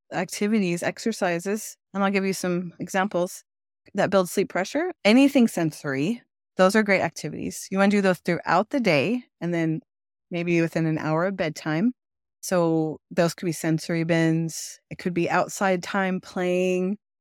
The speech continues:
When you're outside and there's so many things triggering the senses, that really wears a kid <laughs> out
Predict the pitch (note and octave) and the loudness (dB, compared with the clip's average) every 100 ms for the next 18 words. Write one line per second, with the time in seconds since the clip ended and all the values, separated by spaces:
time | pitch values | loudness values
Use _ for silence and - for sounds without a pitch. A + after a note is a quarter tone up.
0 | _ - F3 F3+ D#3+ - F#3 E3+ F3 D#3+ | _ 0 2 2 -2 -4 -2 -2 -4 -6
1 | C#3+ E3+ - - F3 E3+ E3 E3 - - | -8 -10 -10 -10 -6 -6 -4 -4 -4 -8
2 | F3 E3+ E3 D#3+ D#3+ D#3+ F3 F3+ - D3 | -4 -2 -2 -4 -4 -6 -6 -8 -8 -4
3 | E3+ E3+ E3 - _ _ D3+ D#3+ D#3+ - | -2 -2 -4 -10 _ _ -2 -2 -2 -2
4 | A#3 C4+ B3+ B3 | 0 4 6 4